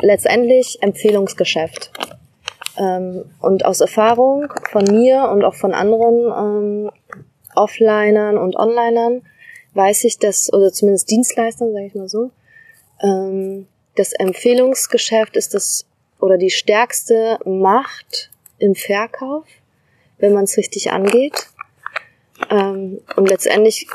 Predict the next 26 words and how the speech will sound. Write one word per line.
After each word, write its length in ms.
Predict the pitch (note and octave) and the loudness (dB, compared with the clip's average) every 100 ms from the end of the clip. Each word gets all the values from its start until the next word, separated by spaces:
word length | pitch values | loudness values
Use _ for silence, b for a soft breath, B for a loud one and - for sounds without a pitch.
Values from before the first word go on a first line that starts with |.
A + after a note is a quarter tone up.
| - | -6
viele 320 | - A3+ A3+ | 0 2 4
Dienstleister, 520 | G#3+ A3 A3+ G#3 G#3+ | 4 2 4 2 2
die 100 | G3 | 2
machen 300 | G3+ A3 B3+ | 2 2 2
gar 140 | G3+ F#3 | 2 0
keine 320 | - F#3 F3+ | -2 0 0
Akquise 720 | F#3 - G3 E3+ F3+ G#3 A#3 - | -2 -2 -2 -2 -2 -2 -4 -6
zum 200 | G3+ F#3 | -4 -4
Beispiel 320 | F3+ - F#3 | -6 -6 -6
mehr, 420 | F3+ F#3+ A3+ A#3+ G3 | -6 -6 -8 -8 -14
ähm, 640 | F#3 F#3+ F#3+ F#3 F3+ - _ - | -16 -14 -16 -16 -16 -18 _ -16
weil 480 | - F#3+ F3+ F#3 F#3 | -4 0 2 4 2
das 160 | G3 | 0
Empfehlungsgeschäft 800 | G3+ - C#4+ C4+ - - F#3 - | -2 0 0 0 -2 -4 -6 -4
gut 140 | F#3 | -6
funktioniert. 640 | - F3+ F3 F#3 F3+ F3+ F3+ - _ _ _ _ _ _ _ | -6 -12 -10 -12 -12 -14 -18 -20 _ _ _ _ _ _ _
Also 280 | - F#3 F#3+ | -2 2 2
viele 260 | F3+ A3+ A3+ | 2 2 4
Menschen 380 | G#3+ A3 - G3+ | 4 2 0 -2
empfehlen 520 | G3 - A3 A#3 A#3+ | -2 2 4 4 2
einfach 440 | - G#3+ A3+ - | 0 -2 -4 0
gerne, 520 | G3+ G3 A3+ B3+ C#4 - | 0 2 2 0 -2 -6
weil 680 | F#3 F3 F#3+ G3 B3+ D4+ E4 - | -6 0 2 4 2 0 -8 -6
sie 180 | A3 A3 | -2 2
helfen 320 | D#4 - F#3 | 0 0 -4
wollen. 400 | F3 F3 F3 | -4 -8 -16